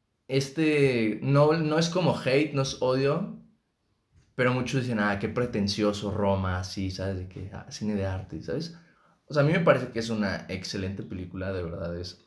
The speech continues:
a mí me parece sorprendente, más porque me parece íntima,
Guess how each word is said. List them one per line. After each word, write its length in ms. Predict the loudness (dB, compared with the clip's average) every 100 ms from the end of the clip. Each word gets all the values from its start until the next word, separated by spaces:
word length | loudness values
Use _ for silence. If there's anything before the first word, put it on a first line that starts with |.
| _ _ -8
a 60 |
mí 80 | -2
me 80 | -2
parece 240 | 0 -2
sorprendente, 800 | -4 -6 -6 -4 -4 -4 -4 -6 -8 -14 _ _ _ _ _
más 240 | 0 0
porque 220 | 0 -2 0
me 120 | 2
parece 320 | 4 4 6
íntima, 680 | 6 6 4 0 0 -4